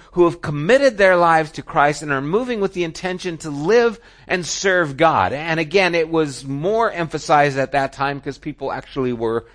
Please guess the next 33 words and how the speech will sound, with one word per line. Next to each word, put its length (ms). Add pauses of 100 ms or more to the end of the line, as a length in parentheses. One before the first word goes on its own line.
(140)
dying 480
for 200
their 200
faith, 480 (460)
which 220
makes 360
it 160
seem 540
like, 280
okay, 380 (160)
it's 120
a 60
little 260
bit 200
more 340 (220)
intent. 760 (520)
You 100
see, 320 (1300)
this 220
idea 520
of 120
mission 400
is 120
what 300
we 160
are 100
supposed 540
to 60
be 320
as 240
a 100
church 560
community. 680